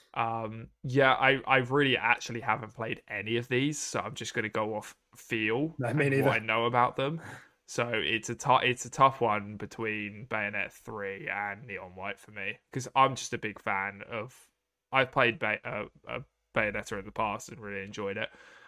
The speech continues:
Speaker 1: Um, and I'm just a big fan of that style of combat, being a D M C fan.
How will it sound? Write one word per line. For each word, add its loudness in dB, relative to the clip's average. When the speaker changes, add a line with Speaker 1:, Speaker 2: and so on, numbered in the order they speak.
Speaker 1:
Um, -4
and 0
I'm -10
just -10
a -8
big -8
fan -4
of -18
that -10
style -6
of -18
combat, -6
being -10
a -10
D -8
M -6
C -10
fan. -6